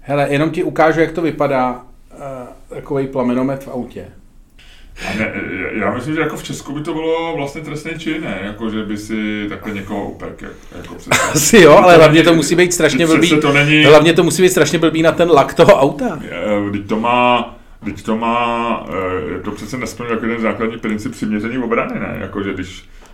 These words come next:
Speaker 2: když jako, ale to vlastně v-, třeba Amerika taky nezná, ale že, že, že jako, vem si, že k tobě přijde chlápek,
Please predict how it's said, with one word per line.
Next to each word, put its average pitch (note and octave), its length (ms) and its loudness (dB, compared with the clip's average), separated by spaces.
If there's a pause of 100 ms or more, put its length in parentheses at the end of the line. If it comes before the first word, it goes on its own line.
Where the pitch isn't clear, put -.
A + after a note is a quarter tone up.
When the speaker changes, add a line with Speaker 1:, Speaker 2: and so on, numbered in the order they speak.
(120)
Speaker 2:
když - 340 -10
jako, G#2 840 -4 (200)
ale G2+ 180 -6
to B2 140 -8
vlastně A2+ 360 -10
v-, - 120 -16 (280)
třeba - 200 -14
Amerika G#2 400 -8
taky G#2+ 240 -12
nezná, F#2+ 320 -10 (140)
ale G2 160 -4
že, B2 100 -6 (160)
že, A2+ 320 -6
že A2+ 80 -4
jako, B2 460 -2 (220)
vem A#2 160 -4
si, A2+ 120 -8
že B2+ 100 0
k - 60 -4
tobě B2+ 140 0
přijde B2+ 300 0
chlápek, B2+ 460 -2